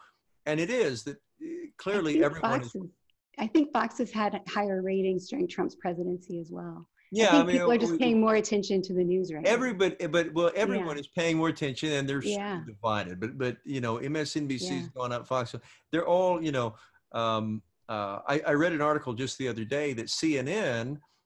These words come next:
Speaker 1: uh, of course, it has fairly strong, um, critical of Trump programming in its primetime lineup,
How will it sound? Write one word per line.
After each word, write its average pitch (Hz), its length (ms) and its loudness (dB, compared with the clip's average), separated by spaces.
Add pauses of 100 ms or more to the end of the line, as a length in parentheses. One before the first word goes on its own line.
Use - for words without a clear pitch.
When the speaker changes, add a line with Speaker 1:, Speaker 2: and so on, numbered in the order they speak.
(180)
Speaker 1:
uh, 110 280 -2
of 123 100 -12
course, 143 240 -2
it 143 120 -2
has 127 260 -4
fairly 135 340 -2
strong, 123 720 -2 (400)
um, 104 560 -2 (140)
critical 170 440 0
of 120 140 -4
Trump 117 320 -4
programming 113 540 -4
in 107 80 -6
its 107 340 -10
primetime 139 480 -4
lineup, 92 380 -8